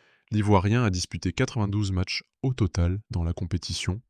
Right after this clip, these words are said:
et a marqué quarante-quatre buts, délivrant une passe décisive. Un. Mohamed Salah.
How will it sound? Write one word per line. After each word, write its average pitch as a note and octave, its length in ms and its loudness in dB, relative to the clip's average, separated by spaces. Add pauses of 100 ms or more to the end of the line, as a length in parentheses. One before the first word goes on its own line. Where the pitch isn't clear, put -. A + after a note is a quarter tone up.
(480)
et G#2 80 2
a F#2+ 60 6
marqué F#2 320 0
quarante-quatre F#2+ 760 0
buts, - 500 -6 (300)
délivrant G2 440 0
une F2+ 140 0
passe F#2+ 220 2
décisive. F2 560 -2 (840)
Un. F#2+ 220 6 (580)
Mohamed A2 500 2
Salah. E2+ 320 2